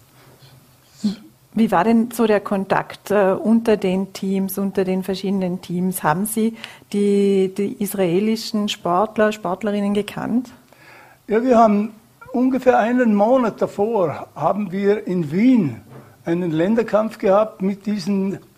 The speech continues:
Speaker 2: mit diesen israelischen Sportlern. Und es war daher schon eine ganz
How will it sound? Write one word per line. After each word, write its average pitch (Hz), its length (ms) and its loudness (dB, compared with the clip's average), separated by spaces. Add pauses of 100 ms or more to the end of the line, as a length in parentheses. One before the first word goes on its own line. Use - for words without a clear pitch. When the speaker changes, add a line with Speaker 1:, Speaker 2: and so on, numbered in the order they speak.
(500)
Speaker 2:
mit 175 200 0
diesen 202 280 0
israelischen 185 680 2
Sportlern. 151 720 -6 (420)
Und 165 160 -4
es 143 160 -4
war 170 240 0
daher 180 400 0
schon 190 300 -4
eine 175 460 -2 (240)
ganz 175 420 -6